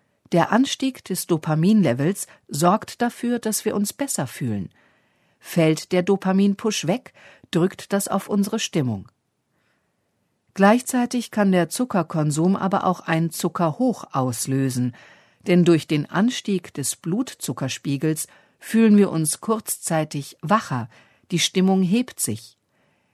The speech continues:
Herunterreguliert wird der Blutzuckerspiegel durch die Ausschüttung von Insulin. Bei einem sehr steilen Anstieg der Blutzuckerkurve durch Konsum von stark zuckrigen Produkten wie Softdrinks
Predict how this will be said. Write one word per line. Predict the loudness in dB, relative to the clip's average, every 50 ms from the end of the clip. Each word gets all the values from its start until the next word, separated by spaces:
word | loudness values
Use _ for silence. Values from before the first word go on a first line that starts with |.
| _ _ _
Herunterreguliert | -2 4 4 6 6 6 4 2 0 -2 -2 0 0 0 0 0 0 2 0 -2 -2 -4 0
wird | 0 0 0 0
der | -4 -4
Blutzuckerspiegel | -2 -2 -2 -2 -2 -4 -6 -10 -6 -4 -4 -6 -6 -4 -4 -4 -4 0 0 0 0 0 -4 -16 _ _ -2
durch | -2 -2 0
die | 0 -4 -2 0
Ausschüttung | 0 0 0 -2 -4 -6 -6 -6 -4 -6 -6
von | -4 -4 -4 -4
Insulin. | -2 0 0 0 2 2 2 2 2 2 2 0 0 -4 -6 -10 _ _ _ _ _ _ _ _ _ _ _ _ _ _ _
Bei | 0 2 2 2
einem | 2 0 2 2 2 2 0 0
sehr | 2 2 4 4 4 4 4
steilen | 2 2 2 0 0 2 2 2 2 2 0
Anstieg | -2 -2 -2 -2 -4 -6 -4 -6 -6 -6 -6 -8
der | -6 -4 -4
Blutzuckerkurve | -4 -2 -2 -2 -2 -4 -6 -10 -6 -6 -4 -2 -4 -4 -4 -2 0 0 0 2 2 2 2 2 0 -8 -20 -20 _ _ _ _
durch | 0 2 2 2 0 -4
Konsum | -2 0 2 2 4 4 4 6 4 4
von | 2 0 -2 -2 -2
stark | -4 -6 -4 -2 0 0 -2 -2 -4 -12
zuckrigen | -8 -8 -8 -6 -6 -8 -4 -2 -4 -4
Produkten | -4 -4 -6 -2 0 0 -2 -2 -4 _ -4 -4 -2 -2
wie | -2 -4 -6 -6 -4
Softdrinks | -4 0 2 2 2 0 0 -14 -18 _ -6 -2 -2 0 0 0 -2 -4 -10